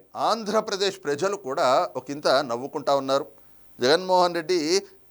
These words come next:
నీకన్నా కనీసం ఏమీ అనిపించట్లేదా? ఏం అధికారం ఉన్నప్పుడు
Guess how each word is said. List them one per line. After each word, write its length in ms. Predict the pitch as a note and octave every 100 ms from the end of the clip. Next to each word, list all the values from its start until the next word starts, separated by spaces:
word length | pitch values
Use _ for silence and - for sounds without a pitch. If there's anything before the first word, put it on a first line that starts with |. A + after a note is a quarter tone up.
| _ _ _
నీకన్నా 460 | C3+ G#3 G#3+ G#3+ A3
కనీసం 480 | G#3 F#3 G3+ G3 C3 - _
ఏమీ 260 | D3 G#3 A#3
అనిపించట్లేదా? 880 | F#3+ G3 A3 G#3 - D#3 - D#3+ A#2 - B2+
ఏం 240 | D#3+ G#3+
అధికారం 580 | E3 G3 G3+ G#3 G#3+ G3
ఉన్నప్పుడు 800 | F#3+ F#3+ F3+ A3 D3 E3+ G3